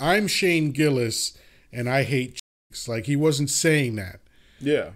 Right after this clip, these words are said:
Speaker 1: So they just, again, because, oh, certain vowel sounds in combinations, the,
Speaker 2: Mm-hmm.
Speaker 1: they, they're, they're on the list. Here, look down the list. Oh, there it is. It's automatically bad. No.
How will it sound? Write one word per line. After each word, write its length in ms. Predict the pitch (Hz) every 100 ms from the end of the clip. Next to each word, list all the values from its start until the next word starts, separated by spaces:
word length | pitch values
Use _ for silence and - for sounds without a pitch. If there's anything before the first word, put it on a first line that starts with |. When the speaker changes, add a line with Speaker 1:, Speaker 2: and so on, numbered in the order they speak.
| -
Speaker 1:
So 480 | - - 165 147 143
they 220 | 151 151
just, 420 | 147 175 165 -
again, 440 | 147 143 175 156 127
because, 520 | 139 139 156 147 143
oh, 360 | 175 190 147 117
certain 400 | - 196 175 151
vowel 340 | 156 185 180
sounds 480 | - 170 147 139 120
in 160 | 139
combinations, 960 | 135 165 165 151 165 185 - 143 131 - - - - -
the, 140 | 127 139
Speaker 2:
Mm-hmm. 120 | -
Speaker 1:
they, 240 | 147 143 143
they're, 380 | 127 147 143 143
they're 380 | 120 127 151
on 180 | 165 175
the 60 | 170
list. 400 | 165 202 - -
Here, 200 | 185 170
look 240 | 143 180
down 220 | 214 208
the 80 | 208
list. 320 | 180 175 170 -
Oh, 220 | 156 190
there 320 | 127 160 196
it 60 | 190
is. 320 | 180 175 - - - -
It's 200 | 143 143
automatically 640 | 170 180 185 185 185 190
bad. 460 | 147 156 156 160 151
No. 340 | 190 160 98